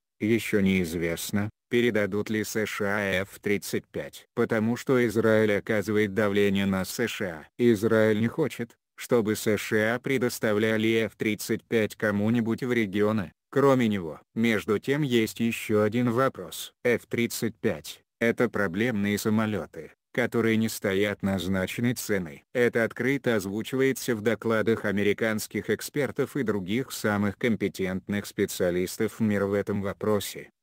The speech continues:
Для Турции, может быть, даже лучше будет, если С Ш А не передадут Ф тридцать пять. Миссия зарубежных информагентств УНАЛ также обратил внимание, что зарубежные информагентства публикуют новости,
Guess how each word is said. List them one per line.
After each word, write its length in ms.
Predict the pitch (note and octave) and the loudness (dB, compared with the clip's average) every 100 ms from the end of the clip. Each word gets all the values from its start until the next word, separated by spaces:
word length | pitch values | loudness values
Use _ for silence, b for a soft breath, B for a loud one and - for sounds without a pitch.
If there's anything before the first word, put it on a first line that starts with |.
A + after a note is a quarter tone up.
| _ - | _ -8
Для 320 | F2 G2 F#2+ | 0 2 2
Турции, 640 | C#3+ C#3 - - E2+ D#2 - _ - | -2 -6 -8 -8 -8 -8 -14 _ -4
может 440 | A#2 A#2 G#2 B2+ | 0 2 2 -2
быть, 320 | A2+ C#3 - _ _ | -2 -4 -6 _ _
даже 420 | A#2+ A2 C3 A#2 B2+ | -4 2 2 4 2
лучше 380 | C3+ D3+ - | 2 0 -2
будет, 500 | B2+ C3 F#2 E2 - _ _ A#2 | 2 4 4 -2 -8 _ _ -4
если 460 | B2 A#2 - A#2 | 0 0 2 0
С 240 | G#2+ A2+ G#2 | 0 -2 -4
Ш 320 | - B2 G#2+ | -2 -2 0
А 60 | |
не 140 | F#2+ G2 | 0 0
передадут 640 | A2 G#2 G#2 F2+ G#2 G2+ | 0 0 0 0 0 0
Ф 220 | G#2 F#2 | 0 -2
тридцать 540 | - A#2 A2 - G#2+ - | -6 -4 -4 -6 -8 -8
пять. 400 | - D2 - - - | -10 -10 -14 -12 0
Миссия 580 | G#2 G#2 - - A#2 | 2 2 0 0 0
зарубежных 640 | G#2 G#2+ G2+ G#2 F#2 A#2 A2 | 2 0 2 0 0 -4 -2
информагентств 1000 | G#2 F#2+ A2+ G2+ G2 G#2 G#2 - - - | -4 -2 -2 0 -2 -2 -2 -6 -12 -6
УНАЛ 260 | G#2+ G2+ G2+ | -2 -2 -2
также 400 | C3+ A2 G#2 G#2+ | -2 -2 -2 -2
обратил 460 | A2 A2+ A2 A2 | 0 -2 -2 -2
внимание, 720 | G2+ G#2+ F#2+ E2 D#2 D2+ D2 - _ | 0 0 0 -4 -8 -12 -14 -18 _
что 320 | - - A2 G#2+ | -16 -2 0 0
зарубежные 680 | G#2 G#2 G2 G#2 A2+ G#2 | 0 0 2 0 0 -2
информагентства 920 | G#2 A2+ G#2+ G2 F2+ G#2 G2+ - C3+ | -2 -2 0 0 -2 -2 -4 -4 -4
публикуют 640 | C3+ A2 A2 G#2 D3 B2+ A#2+ | -2 0 2 2 0 0 0
новости, 640 | B2+ F2+ E2 - - E2+ | -2 -2 -4 -8 -8 -10